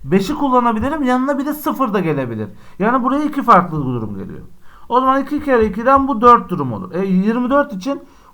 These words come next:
bu sefer iki ile dördü kapatsam yine aynısı. İki çarpı ikiden dört durum olacak. O zaman bu da iki çarpı ikiden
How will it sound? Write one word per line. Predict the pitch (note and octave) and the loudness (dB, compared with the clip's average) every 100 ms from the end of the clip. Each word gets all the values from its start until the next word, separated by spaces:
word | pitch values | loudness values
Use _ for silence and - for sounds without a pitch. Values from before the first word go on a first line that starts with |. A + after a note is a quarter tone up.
| - | -8
bu | |
sefer | B3 B3+ | -4 -2
iki | B3+ - | -2 -2
ile | C4+ B3+ | 0 4
dördü | B3+ C4 C4+ | 6 6 4
kapatsam | C#4 B3+ B3 C#4+ C#4+ | 2 4 4 2 2
yine | C#4+ | 4
aynısı. | A#3 E3+ - G#2+ - - - | 4 4 -2 -8 -12 -14 -10
İki | F#3 B3+ | -8 -4
çarpı | A3 D#3+ A#2+ | 0 0 0
ikiden | B2+ C3+ A2+ F2 F2 | -6 -8 -8 -8 -6
dört | C#3 G#3+ - | -2 -2 -2
durum | A3 A3+ | -8 -6
olacak. | A3+ G#3 A#3+ A#3+ - - - - - - - - | -4 -4 -6 -6 -12 -20 -20 -20 -20 -20 -20 -10
O | A3 | -2
zaman | A3+ A3+ C4+ - - - - - - | 0 2 0 -2 -12 -20 -20 -20 -10
bu | A3 D4 | -2 2
da | A3 | 2
iki | D3+ G#3 C4 | 0 -6 -6
çarpı | - G#3+ F3+ G#3+ | 0 2 2 -2
ikiden | G#3+ G#3+ G#3+ B3 D#4+ | -6 -2 2 2 2